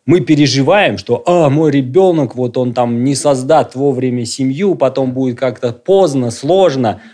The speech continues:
У мальчиков одни сложности, у девочек другие сложности. И мы, чтобы...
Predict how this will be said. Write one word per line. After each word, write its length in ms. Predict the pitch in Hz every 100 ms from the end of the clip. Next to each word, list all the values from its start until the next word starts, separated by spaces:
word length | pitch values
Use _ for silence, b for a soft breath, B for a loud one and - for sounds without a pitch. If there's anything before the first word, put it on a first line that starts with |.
| B B
У 80 | 151
мальчиков 640 | 156 143 127 139 139 -
одни 520 | 139 135 214 202 151 131 139 127
сложности, 520 | 156 139 127 113 131
у 80 | 127
девочек 480 | 160 151 135 131
другие 560 | 117 143 143 220 214 160
сложности. 560 | - 156 135 123 104 117
И 120 | 139
мы, 200 | 196 190
чтобы... 520 | - 175 160 143 107